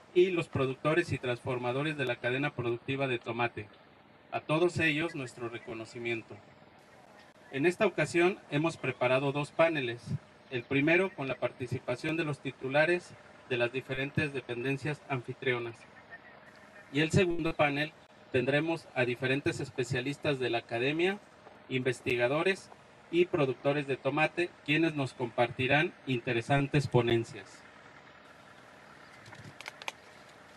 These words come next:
Así que, si me lo permiten, mencionaré a nuestros invitados. En primer lugar, la señora María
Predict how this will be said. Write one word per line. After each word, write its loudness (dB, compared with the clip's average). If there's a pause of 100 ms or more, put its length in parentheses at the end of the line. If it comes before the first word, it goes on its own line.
(880)
Así 0
que, 2
si -4
me 0
lo 0
permiten, 4
mencionaré 0
a 4
nuestros -2
invitados. -2 (640)
En -6
primer 2
lugar, 4
la -4
señora 0
María 2